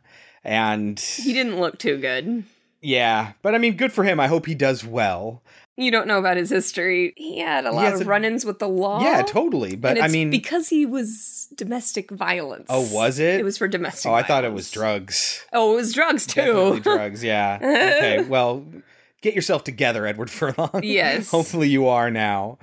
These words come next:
Speaker 2: Yes.
Speaker 1: Um, he was also in the Crow sequel, one of the Crow sequels.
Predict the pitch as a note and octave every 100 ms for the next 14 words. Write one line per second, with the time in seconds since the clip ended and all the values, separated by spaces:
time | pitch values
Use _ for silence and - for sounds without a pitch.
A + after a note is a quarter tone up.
0 | - G#3+ D3 E3 B2+ B2 A2+ G#2 G#2 _
1 | _ _ C3+ C#3+ C3+ C3 C3 C#3+ B2 G#2+
2 | - C3+ B2+ D#3 D#3 E3 D#3 - D3 C3+
3 | C#3+ D3 C#3+ C#3+ C#3+ - C#3+ D3+ D3+ D3+
4 | C#3 - -